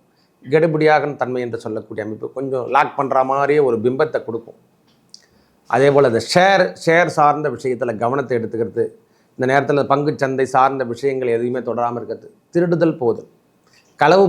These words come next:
போதல் என்று சொல்றோம் பார்த்தீங்களா, இந்த நேரத்துல களவு போறதுக்கான காலம் கூட ஏற்படும்.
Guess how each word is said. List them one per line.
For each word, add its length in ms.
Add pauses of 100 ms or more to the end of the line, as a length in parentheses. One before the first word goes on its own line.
போதல் 300
என்று 180
சொல்றோம் 260
பார்த்தீங்களா, 320 (140)
இந்த 160
நேரத்துல 400
களவு 280
போறதுக்கான 460 (160)
காலம் 300
கூட 120 (140)
ஏற்படும். 320